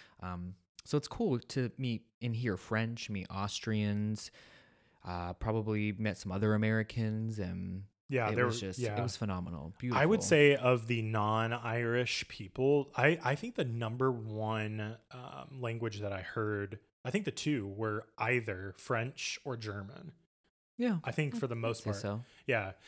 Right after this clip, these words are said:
Speaker 2: Cork City, I think
Speaker 1: That's
Speaker 2: the,
Speaker 1: different,
Speaker 2: a top
Speaker 1: yeah.
Speaker 2: language is, is definitely, um, Braz-,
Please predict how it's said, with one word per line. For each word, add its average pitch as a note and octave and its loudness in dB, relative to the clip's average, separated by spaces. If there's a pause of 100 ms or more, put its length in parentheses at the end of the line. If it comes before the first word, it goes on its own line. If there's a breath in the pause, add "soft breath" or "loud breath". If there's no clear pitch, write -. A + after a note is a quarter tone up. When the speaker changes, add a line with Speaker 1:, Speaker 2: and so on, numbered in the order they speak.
(240 loud breath)
Speaker 2:
Cork G#3+ 6
City, D#3 2
I A#2+ 0
think B2+ -2
Speaker 1:
That's A#2 2
Speaker 2:
the, G#2+ 0
Speaker 1:
different, F#2+ -6
Speaker 2:
a C3 -2
top A#2 4
Speaker 1:
yeah. B2 0
Speaker 2:
language A#2 -2
is, G#2+ -4 (240)
is G#2+ -6
definitely, G#2 -6
um, G#2 -10
Braz-, G#2+ -10